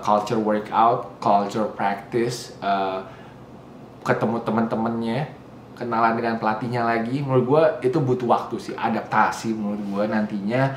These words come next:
Uh, kalau dia sebenarnya bisa kenal dengan teman-teman yang lebih awal itu akan lebih bagus karena mereka, dia akan bisa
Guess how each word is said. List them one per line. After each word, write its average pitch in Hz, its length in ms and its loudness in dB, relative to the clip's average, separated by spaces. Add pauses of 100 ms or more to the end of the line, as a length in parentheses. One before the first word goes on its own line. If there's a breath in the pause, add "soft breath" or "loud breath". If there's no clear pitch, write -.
(400 loud breath)
Uh, 110 400 2
kalau 180 240 4
dia 151 160 4
sebenarnya 127 320 0
bisa 113 160 2
kenal 110 320 2
dengan 104 160 2
teman-teman 104 480 -2
yang 98 80 -2
lebih 101 240 -2
awal 117 320 4
itu 131 80 -2
akan 110 240 0
lebih 95 160 -2
bagus 107 160 -2
karena 107 240 -6
mereka, 104 320 -6
dia 104 240 0
akan 107 80 -2
bisa 104 160 -4